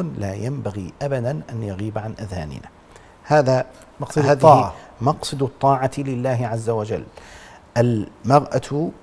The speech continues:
Speaker 1: أمة الله كما أن الرجل عبد الله، ولذلك ينبغي عليها أن تطيع الله فيما أمرها، فهذا مقصد حقيقي من مقاصد الحجاب وهو طاعة الله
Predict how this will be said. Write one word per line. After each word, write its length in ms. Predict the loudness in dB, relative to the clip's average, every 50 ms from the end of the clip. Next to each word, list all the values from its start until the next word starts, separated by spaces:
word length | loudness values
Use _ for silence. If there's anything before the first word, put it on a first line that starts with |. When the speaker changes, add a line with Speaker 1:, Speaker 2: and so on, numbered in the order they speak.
| -20 -20 -16 -4 2
Speaker 1:
أمة 220 | 4 4 4 4 0 -2
الله 460 | -6 -4 -2 0 4 6 6 4 4 0
كما 420 | -6 -6 -6 -4 -4 -4 -4 -4
أن 200 | -4 -2 -2 -2
الرجل 420 | -2 -2 -2 -4 -4 -4 -2 -2
عبد 260 | -2 0 -2 -4 -4 -4
الله، 320 | -6 -4 0 0 0 0 -2 -8 -18 -20 -20 -20 -20 -20 -20 -20 -20 -20 -20 -20 -20 -20 -16 -8
ولذلك 640 | -4 -2 0 0 0 0 2 0 2 0 -2 -2 -2
ينبغي 560 | -2 0 0 0 0 0 0 0 0 -2 -2
عليها 540 | -2 -2 -2 -2 -2 -2 -2 -2 -2 -2 -4
أن 100 | -6 -6
تطيع 420 | -6 -8 -8 -6 -4 -2 -2 -2
الله 380 | -2 0 0 0 0 -2 -2 -4
فيما 440 | -6 -8 -6 -4 -2 -2 -2 -2 -2
أمرها، 420 | -2 0 2 2 2 0 -2 -8 -10 -16 -20 -20 -20 -20 -20 -20 -20 -20 -20 -20 -20 -18 -8 -4
فهذا 460 | -2 2 4 4 4 4 4 4 2
مقصد 600 | 4 2 0 0 -2 -10 -8 -4 -2 0 0 0
حقيقي 680 | -2 -4 -4 -2 -2 -4 -4 -4 -6 -6 -6 -2 -2
من 280 | -2 -2 -2 -4 -4 -2
مقاصد 440 | -2 -2 2 0 0 0 0 -6 -8
الحجاب 500 | -8 -10 -10 -10 -4 -2 -2 0 0 0
وهو 180 | -2 0 0
طاعة 300 | 0 2 2 0 0 0 -6 -8
الله 220 | -10 -8 -8